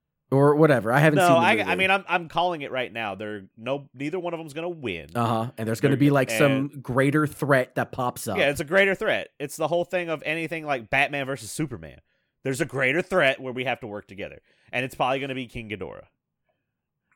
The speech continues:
Speaker 2: It, or Mecha King Ghidorah.
Speaker 1: Yeah, that, that'd be stupid. Oh, no. I
Speaker 2: I mean, you didn't see King of Monsters, so it makes sense.
Speaker 1: Okay.
Speaker 2: So there's a, there's a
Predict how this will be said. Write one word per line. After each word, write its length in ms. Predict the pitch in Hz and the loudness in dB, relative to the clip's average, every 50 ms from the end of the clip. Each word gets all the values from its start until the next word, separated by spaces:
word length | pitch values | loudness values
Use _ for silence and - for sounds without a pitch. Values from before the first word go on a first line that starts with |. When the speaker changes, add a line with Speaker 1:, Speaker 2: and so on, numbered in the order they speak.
| _ - | _ -10
Speaker 2:
It, 160 | 117 131 - | -10 -6 0
or 180 | 147 143 139 131 | 2 2 2 2
Mecha 420 | 135 156 170 175 - 143 113 90 | 4 4 4 4 4 2 -4 -4
King 240 | - - 139 107 92 87 | -4 -6 -6 -6 -6 -8
Ghidorah. 320 | 87 78 - 50 - - - | -12 -12 -12 -14 -16 -16 -10
Speaker 1:
Yeah, 280 | 110 107 92 80 - - - _ - | -6 -4 -4 -4 -6 -8 -12 _ -4
that, 300 | 120 110 107 98 - _ _ _ - | -4 -2 -2 -4 -6 _ _ _ -10
that'd 200 | 104 92 85 - | -10 -10 -10 -10
be 80 | - | -12
stupid. 420 | - - - - - - - - - _ _ _ _ _ _ _ - | -14 -14 -16 -16 -18 -18 -20 -20 -20 _ _ _ _ _ _ _ 6
Oh, 340 | 156 165 170 165 160 151 139 | 8 10 10 10 8 6 4
no. 260 | 120 104 92 82 - _ _ _ _ _ _ _ _ - | 2 0 -8 -10 -14 _ _ _ _ _ _ _ _ 0
I 260 | 123 135 143 143 214 | 2 4 6 6 6
Speaker 2:
I 20 | 214 | 6
mean, 260 | 214 214 202 196 185 | 6 6 4 4 0
you 220 | 180 - 220 233 | -2 -2 -2 0
didn't 240 | 226 240 226 196 175 | 0 0 -2 -2 -4
see 240 | - - 220 208 175 | -6 -6 -6 -6 -4
King 240 | 131 - 190 175 160 | -2 -2 -2 0 -2
of 60 | 139 | -4
Monsters, 500 | 139 135 143 156 156 - 180 180 160 - | -2 -2 -2 -2 -2 -4 -6 -6 -6 -4
so 120 | - 139 135 | -2 -4 -2
it 80 | 117 | -2
makes 200 | 123 120 104 - | -4 -6 -8 -8
sense. 460 | - - 104 104 131 - - - - _ _ _ _ _ _ _ _ _ _ - | -10 -12 -12 -12 -12 -14 -20 -20 -20 _ _ _ _ _ _ _ _ _ _ -4
Speaker 1:
Okay. 420 | 117 123 - 120 113 117 123 139 - _ _ _ _ _ _ _ _ _ _ _ _ _ _ _ _ | -2 -2 0 0 -2 -2 -4 -6 -10 _ _ _ _ _ _ _ _ _ _ _ _ _ _ _ _
Speaker 2:
So 280 | - - 117 110 107 | -10 -6 -4 -4 -2
there's 260 | 110 127 135 139 123 | -2 -2 -2 -2 0
a, 180 | 135 123 120 120 | -2 -2 -2 0
there's 200 | 135 170 185 165 | -2 -2 -2 0
a 200 | 160 151 139 131 | 0 -2 -2 -2